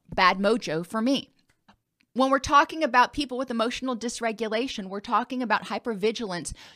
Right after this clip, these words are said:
to a variety of stimuli, whether it's situations, people, places, things, um, uh, environmental stimuli, emotional,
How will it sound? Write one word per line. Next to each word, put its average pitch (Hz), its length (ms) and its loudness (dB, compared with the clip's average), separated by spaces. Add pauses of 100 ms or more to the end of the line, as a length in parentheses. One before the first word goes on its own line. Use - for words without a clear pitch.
to 277 160 0
a 254 80 4
variety 202 880 0 (260)
of 196 140 0
stimuli, 107 800 -6
whether 190 320 2
it's - 180 -2
situations, 220 840 -2
people, 240 400 -4
places, 214 640 -4
things, 202 600 -6 (400)
um, 180 540 -2 (960)
uh, - 300 -8 (360)
environmental 214 680 2
stimuli, 190 760 0
emotional, 190 800 -2